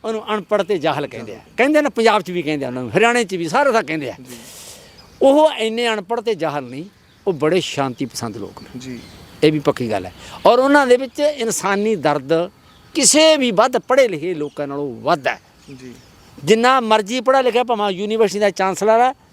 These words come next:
Speaker 1: ਭਾਵੇਂ ਚੀਫ ਸੈਕਟਰੀ ਹੈ ਹਿੰਦੁਸਤਾਨ ਦਾ, ਭਾਵੇਂ ਕਿਸੇ ਸਟੇਟ ਦਾ,
Speaker 2: ਜੀ।
Speaker 1: ਉਹਦੇ ਨਾਲੋਂ ਸਮਝ, ਹਮਦਰਦੀ, ਮਨੁੱਖਤਾ ਦਾ ਭਾਵ ਖੇਤੀ ਕਰਨ ਵਾਲੇ ਅਨਪੜ੍ਹ ਲੋਕਾਂ 'ਚ ਵੱਧ ਹੈ।
Speaker 2: ਜੀ।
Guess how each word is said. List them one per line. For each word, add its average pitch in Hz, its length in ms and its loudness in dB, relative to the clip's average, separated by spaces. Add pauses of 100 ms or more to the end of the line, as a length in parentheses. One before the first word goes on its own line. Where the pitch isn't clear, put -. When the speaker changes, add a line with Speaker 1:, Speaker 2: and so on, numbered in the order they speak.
(320)
Speaker 1:
ਭਾਵੇਂ 196 260 0
ਚੀਫ 220 260 -6
ਸੈਕਟਰੀ 202 380 0
ਹੈ 190 80 4
ਹਿੰਦੁਸਤਾਨ 175 440 -4
ਦਾ, 175 100 2
ਭਾਵੇਂ 156 280 -4
ਕਿਸੇ 156 240 -4
ਸਟੇਟ 160 280 0
ਦਾ, 143 200 0 (300)
Speaker 2:
ਜੀ। 131 60 -20 (100)
Speaker 1:
ਉਹਦੇ 226 300 4
ਨਾਲੋਂ 165 440 -4
ਸਮਝ, 214 520 -6 (880)
ਹਮਦਰਦੀ, 151 640 2 (680)
ਮਨੁੱਖਤਾ 170 540 2
ਦਾ 165 120 2
ਭਾਵ 139 560 -6 (380)
ਖੇਤੀ 247 400 0
ਕਰਨ 151 260 -2
ਵਾਲੇ 143 280 -4 (180)
ਅਨਪੜ੍ਹ 156 300 -2
ਲੋਕਾਂ 127 360 -8
'ਚ - 40 -20 (180)
ਵੱਧ 147 380 2
ਹੈ। - 100 0 (280)
Speaker 2:
ਜੀ। 123 140 -18